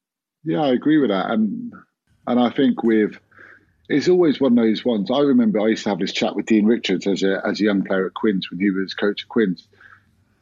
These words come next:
And whenever there was a big game, even kind of my first year of breaking through, he would go for one of the older, more experienced back rowers. And he's like, "Oh, we're going for experience this week."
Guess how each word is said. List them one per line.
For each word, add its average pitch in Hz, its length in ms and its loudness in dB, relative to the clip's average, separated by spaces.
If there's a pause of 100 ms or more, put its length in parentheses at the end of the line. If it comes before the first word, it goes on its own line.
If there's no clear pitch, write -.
And 104 220 2
whenever 123 260 4
there 113 100 4
was 98 140 2
a 101 40 0
big 107 220 -2
game, 95 340 0
even 101 160 0
kind 98 160 0
of 92 60 0
my 92 140 -2
first 98 300 -2
year 95 160 2
of 87 80 -4
breaking 92 300 -2
through, 95 300 -2
he 98 80 0
would 98 140 -2
go 101 240 0
for 98 100 -4
one 95 200 0
of 95 60 2
the 95 240 -2
older, 104 260 0
more 98 220 2
experienced 120 480 0
back - 220 -8
rowers. - 380 -12 (800)
And 107 100 0
he's 95 140 0
like, 101 120 0
"Oh, 104 100 0
we're 101 100 0
going 104 180 0
for 98 140 -4
experience 120 420 0
this - 180 -8
week." - 160 -6